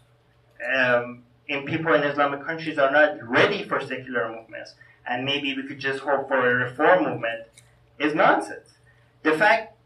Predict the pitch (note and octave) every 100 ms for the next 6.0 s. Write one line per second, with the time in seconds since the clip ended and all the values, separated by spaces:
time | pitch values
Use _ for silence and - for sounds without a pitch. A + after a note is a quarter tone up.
0 | _ - E3 - - D#3 D#3 D#3+ E3 D#3
1 | E3+ D#3+ - D#3+ D#3+ - - A#3 - G#3+
2 | G3 E3+ D3+ D3+ D#3+ D#3+ D#3+ - G#3+ A#3+
3 | G3 D3+ - A2 - - _ _ C#3 E3+
4 | G3 G3 F3+ E3+ D3+ E3+ E3+ - G3 A3
5 | A#3 A#3 G#3+ - G3+ G3+ - C3 A2+